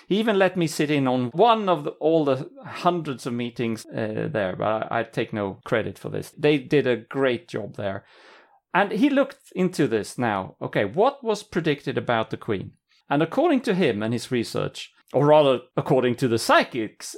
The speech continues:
in his research, the Queen was supposed to either die or abdicate in two thousand and four,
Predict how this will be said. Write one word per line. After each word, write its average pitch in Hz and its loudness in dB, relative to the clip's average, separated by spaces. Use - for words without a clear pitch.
in 113 0
his 110 -2
research, 104 -4
the 156 0
Queen 285 0
was 175 2
supposed 147 0
to - -4
either 226 -2
die 147 2
or 127 -2
abdicate 117 -4
in 113 -2
two 233 -2
thousand 165 0
and 107 -4
four, 120 0